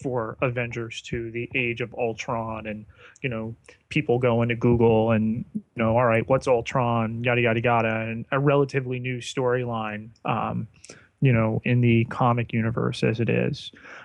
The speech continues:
Um, but just looking at the Iron Man film,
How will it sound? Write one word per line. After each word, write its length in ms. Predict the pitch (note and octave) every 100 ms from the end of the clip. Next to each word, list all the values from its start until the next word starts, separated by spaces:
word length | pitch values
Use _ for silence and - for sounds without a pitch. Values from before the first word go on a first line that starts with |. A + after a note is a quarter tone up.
| - -
Um, 360 | B2+ A#2 A#2+ -
but 120 | D#3+
just 240 | F3+ F3+ F3
looking 340 | G#3+ G#3 F#3
at 100 | E3+
the 200 | D#3 C#3+
Iron 380 | D3 D3+ C#3+ C#3
Man 240 | C3 B2 A#2+
film, 500 | - A#2+ A2+ A2